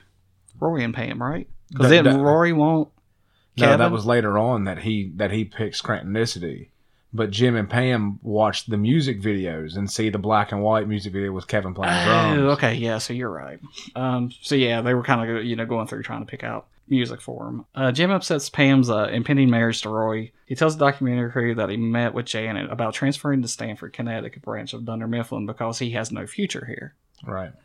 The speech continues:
Speaker 1: During casino night, Dwight wins a game of craps and kisses Angela on the cheek,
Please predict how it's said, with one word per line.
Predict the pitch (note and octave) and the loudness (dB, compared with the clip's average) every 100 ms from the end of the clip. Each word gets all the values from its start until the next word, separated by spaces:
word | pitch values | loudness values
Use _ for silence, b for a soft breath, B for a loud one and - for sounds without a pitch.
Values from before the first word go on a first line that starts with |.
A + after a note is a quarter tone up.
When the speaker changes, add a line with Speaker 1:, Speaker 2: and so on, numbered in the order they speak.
| _ | _
Speaker 1:
During | C#3+ D3+ | 4 4
casino | D#3 - C#3 | 4 4 4
night, | B2+ A#2+ B2 - | 4 2 0 -6
Dwight | D3 A#2+ B2+ D3 C3+ | -4 2 4 4 4
wins | C#3 B2 | 2 2
a | |
game | A#2 B2 | 2 2
of | A#2+ | 0
craps | A#2 A#2+ A2+ A2 | -2 -4 -4 -6
and | G#2+ | -6
kisses | - C#3 C#3 - | 0 0 0 -6
Angela | C3+ B2 A2+ A2 A2+ A#2 | -4 -4 -4 -6 -6 -6
on | A#2 | -6
the | |
cheek, | A2 - A#2 A2+ | -4 0 0 2